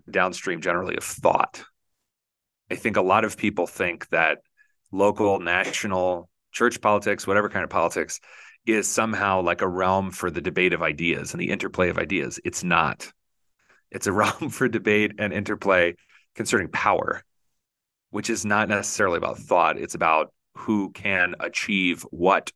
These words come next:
practically speaking. And practically speaking, things like this or the use of words like Christian nationalist are meant to shut down debate. They're like the word pietist in certain Lutheran circles.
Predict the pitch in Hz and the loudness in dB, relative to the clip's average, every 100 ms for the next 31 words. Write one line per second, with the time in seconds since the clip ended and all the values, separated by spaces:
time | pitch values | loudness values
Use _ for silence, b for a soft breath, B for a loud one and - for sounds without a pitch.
0 | _ - 82 - - 64 - 85 80 - | _ -2 -2 -2 -4 -4 0 0 0 -6
1 | - - B B B B _ _ - 104 | -14 -20 B B B B _ _ -6 -2
2 | 120 113 113 101 85 - 127 120 98 87 | 2 2 2 -2 -4 2 2 4 0 -2
3 | 82 _ _ _ _ _ _ _ _ _ | -8 _ _ _ _ _ _ _ _ _
4 | _ - 120 107 98 95 - 101 92 - | _ -2 0 0 2 2 2 0 0 0
5 | 98 85 87 104 104 113 82 85 82 80 | -4 -4 -2 0 0 -4 0 0 0 -4
6 | - 101 - 73 80 82 80 69 - - | -4 -4 -4 0 0 0 -2 -4 -6 -12
7 | B B B B B _ - 104 98 101 | B B B B B _ 2 2 2 0
8 | 110 110 110 - - - 101 87 87 82 | 2 0 -4 -10 -12 -4 0 2 0 -2
9 | B - - - 110 95 98 90 - 92 | B -10 -4 2 0 2 -2 -2 -2 0
10 | 85 73 - 98 90 87 87 - 90 95 | 2 0 -4 -4 0 2 0 -4 -2 -2
11 | 80 - 98 92 85 62 - - - - | -4 -2 0 2 -2 -6 -6 -8 -10 -8
12 | 82 - 101 82 82 87 87 - 80 80 | -8 -2 0 0 -2 -4 -4 -6 -6 -2
13 | - 85 62 - | -2 0 -2 -6